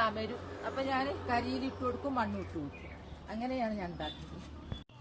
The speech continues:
സ്പോട്ടിൽ തന്നെ ഞാൻ നനക്കട്ടെ. നമുക്ക് വേനൽക്കാലത്ത് നനച്ചുണ്ടാകുകയാണല്ലോ, പെട്ടെന്ന് വളരും. അങ്ങനെ ഒരു ഗുണമുണ്ട്, നനക്കാനുള്ള സൗകര്യം ഉണ്ടെങ്കിൽ പെട്ടെന്ന് ഇതുണ്ടാകും.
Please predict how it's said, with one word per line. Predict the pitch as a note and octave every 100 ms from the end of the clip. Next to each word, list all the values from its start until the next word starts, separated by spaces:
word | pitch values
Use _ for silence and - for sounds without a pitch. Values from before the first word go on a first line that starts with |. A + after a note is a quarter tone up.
| - - - - - - -
സ്പോട്ടിൽ | - A3+ A#3 B3 - C#4 C#4
തന്നെ | A#3+ A3+
ഞാൻ | A3 A#3 A3+ - -
നനക്കട്ടെ. | G3+ G3+ F#3+ A3+ G#3+ F#3 - - - -
നമുക്ക് | G#3 A#3 - D4+ G3+
വേനൽക്കാലത്ത് | G#3 G#3+ B3 A#3+ A#3 A3 A3 - B3+ - G3
നനച്ചുണ്ടാകുകയാണല്ലോ, | G3 G3 - A#3 G#3 G#3 G#3 G3 -
പെട്ടെന്ന് | A3 - - - C#4+ A3+
വളരും. | F3+ D3+ - - - - - -
അങ്ങനെ | C4 C#4+
ഒരു | G#3
ഗുണമുണ്ട്, | G#3 A3+ F#3+ F#3+
നനക്കാനുള്ള | A#3 A#3 - D4 D4+ C#4 A#3+
സൗകര്യം | A3+ A3 B3+ C4
ഉണ്ടെങ്കിൽ | A#3+ A3+ C4 A4 - - - - - - - -
പെട്ടെന്ന് | A3+ - - D4+ D4 F#3
ഇതുണ്ടാകും. | E3+ C#3+ C#3+ -